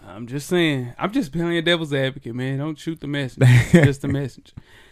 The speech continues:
Speaker 1: Moving on to interim coach Kurt Rambis. Now, he showed that he may need some help using Twitter over the weekend,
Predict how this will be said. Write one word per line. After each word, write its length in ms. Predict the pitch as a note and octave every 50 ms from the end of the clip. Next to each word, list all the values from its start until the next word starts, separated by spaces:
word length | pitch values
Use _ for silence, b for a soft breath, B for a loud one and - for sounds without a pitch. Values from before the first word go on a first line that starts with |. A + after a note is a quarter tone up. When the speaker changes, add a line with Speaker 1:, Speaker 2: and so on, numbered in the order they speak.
| b b b b b
Speaker 1:
Moving 280 | D#3 E3 F#3+ G3 F#3 F3
on 220 | F3 F3 F3 E3 -
to 160 | - C#3 -
interim 540 | - C3+ D#3+ E3+ E3+ - - D#3 D3+ D3 D3
coach 540 | - - - D#3 C#3+ C#3 C#3 - - - -
Kurt 440 | - - C#3 D3 D#3+ E3 - - -
Rambis. 680 | B2 C3 C#3+ D#3 D3 C3 A#2+ A2 A#2 - - - -
Now, 100 | B2 A#2
he 140 | B2 C#3 D3+
showed 600 | - - - C#3+ C#3 C#3 C#3+ C#3 C#3+ C#3+ - b b b b b b b b b b b
that 100 | - C#3
he 80 | C#3 D3
may 200 | D3+ D#3+ D#3+ E3
need 160 | D#3+ D#3+ D#3 C#3+
some 180 | - C#3 B2+
help 360 | B2+ C#3 D3+ D3 C#3 C#3 - -
using 320 | C#3+ C#3 C3+ B2+ B2+ A#2
Twitter 360 | - - E3+ F3+ E3 C#3+ B2 A#2
over 120 | A#2+ A#2
the 100 | A#2+ C3 A#2
weekend, 420 | A#2+ A#2+ A#2 - - A2+ A2 G#2+